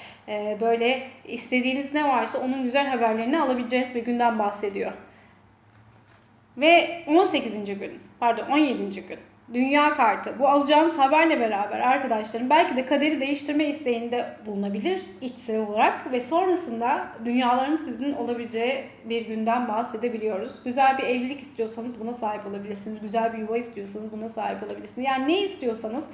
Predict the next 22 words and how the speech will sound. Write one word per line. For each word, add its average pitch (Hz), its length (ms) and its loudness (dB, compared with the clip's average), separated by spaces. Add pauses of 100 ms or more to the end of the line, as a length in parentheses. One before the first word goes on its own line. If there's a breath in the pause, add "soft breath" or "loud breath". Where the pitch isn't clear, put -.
(240 loud breath)
dünyalar 294 520 4
kadar 262 220 6
mutluluktan 226 600 -2
bahseder 208 460 -6 (100)
bu - 60 -14
kart. 254 300 -2 (1000 loud breath)
Evet, 320 240 2
on 339 200 4
sekizinci 262 600 0
gün 269 340 0 (320)
belki 285 360 2
de 247 240 0
bazılarınız 240 720 2
arkadaşlarım, 208 720 -6 (560)
e, 220 280 -4
çok 339 220 0
istediğiniz 233 580 -2
neyse, 247 540 0 (460)
yani 220 240 -6
şöyle 247 340 0
söyleyeyim, 220 380 -4
mutluluk, 254 520 -2